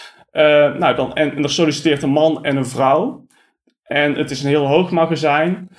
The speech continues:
dan zou je kunnen zeggen van, nou ja, gegeven dat mannen langer zijn dan vrouwen, zou je dan, eh, voor een man moeten kiezen. Maar zoals iedereen weet, is er nog wel een zekere overlap in, in, in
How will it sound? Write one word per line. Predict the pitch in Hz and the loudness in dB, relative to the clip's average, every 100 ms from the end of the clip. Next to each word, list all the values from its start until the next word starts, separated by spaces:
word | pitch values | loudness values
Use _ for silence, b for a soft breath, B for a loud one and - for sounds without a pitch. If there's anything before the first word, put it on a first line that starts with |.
| B | B
dan | 156 | -4
zou | 170 185 | 0 0
je | |
kunnen | 180 165 | 2 0
zeggen | 147 156 160 160 | 0 -2 -2 -4
van, | 156 147 147 | -4 -4 -4
nou | 196 151 | -6 -6
ja, | - - - _ _ | -8 -12 -20 _ _
gegeven | - 170 175 202 175 156 | -6 -2 2 2 0 -2
dat | 160 | 0
mannen | 156 160 156 139 113 | 2 4 2 0 -4
langer | 143 165 208 196 | -2 0 0 -2
zijn | 180 160 156 139 | -2 0 0 -2
dan | 131 127 | -4 -4
vrouwen, | 127 147 170 185 202 - B B B _ _ _ _ _ _ - - | 0 2 2 0 -4 -8 B B B _ _ _ _ _ _ -20 -8
zou | - 165 175 | 0 4 4
je | 160 | 4
dan, | 147 147 156 - | 2 2 0 -6
eh, | - 131 131 - | -6 -2 -2 -4
voor | - 139 | -4 -2
een | 147 143 | -2 0
man | 180 190 | 0 2
moeten | 143 127 123 | 0 -2 -8
kiezen. | 113 - - - B B B B | -10 -10 -10 -14 B B B B
Maar | 147 156 156 - | -2 -2 -4 -8
zoals | 180 170 | -4 -2
iedereen | - 175 160 160 151 | 0 0 2 0 2
weet, | 180 160 175 - - _ _ | 2 0 -2 -8 -20 _ _
is | 208 | -6
er | 202 | -2
nog | 180 | -2
wel | 185 185 | 0 2
een | 160 | 2
zekere | 170 170 151 | 2 0 0
overlap | 143 214 175 151 135 139 - | 2 2 2 0 0 -2 -2
in, | 170 160 139 | 0 0 0
in, | 156 143 | -2 0
in | 156 123 - - | -2 -4 -10 -20